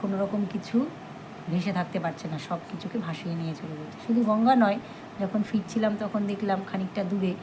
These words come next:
এই যে রাস্তার ধার দিয়ে আপনারা সবাই দেখতেই পাচ্ছেন, রাস্তার ধার দিয়ে যে সমস্ত পাটের জমিগুলো ছিল, জমিগুলোতেও জল জমে গেছে, এবং এতটাই জল জমেছে যে সেখানেই সেই পাটগুলোকে কেটে জাগ দেওয়া হচ্ছে। যথারীতি আমরা বেরিয়েছি,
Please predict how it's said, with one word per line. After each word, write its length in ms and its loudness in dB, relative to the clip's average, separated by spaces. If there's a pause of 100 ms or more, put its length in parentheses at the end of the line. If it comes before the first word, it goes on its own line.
(340)
এই 100 -2
যে 140 0
রাস্তার 340 0
ধার 120 2
দিয়ে 120 0
আপনারা 240 0
সবাই 200 -2
দেখতেই 420 -2
পাচ্ছেন, 380 -4 (460)
রাস্তার 340 -4
ধার 160 0 (100)
দিয়ে 140 -2
যে 120 -2
সমস্ত 320 -2 (100)
পাটের 380 0
জমিগুলো 460 2
ছিল, 340 0 (340)
জমিগুলোতেও 640 2 (520)
জল 280 0
জমে 280 -2
গেছে, 340 -8
এবং 120 -2 (160)
এতটাই 420 -2
জল 240 6
জমেছে 440 2 (540)
যে 120 -2
সেখানেই 480 0
সেই 200 0
পাটগুলোকে 580 -4
কেটে 260 -4
জাগ 140 2 (100)
দেওয়া 140 -4
হচ্ছে। 320 -10 (1700)
যথারীতি 400 2
আমরা 320 2
বেরিয়েছি, 540 0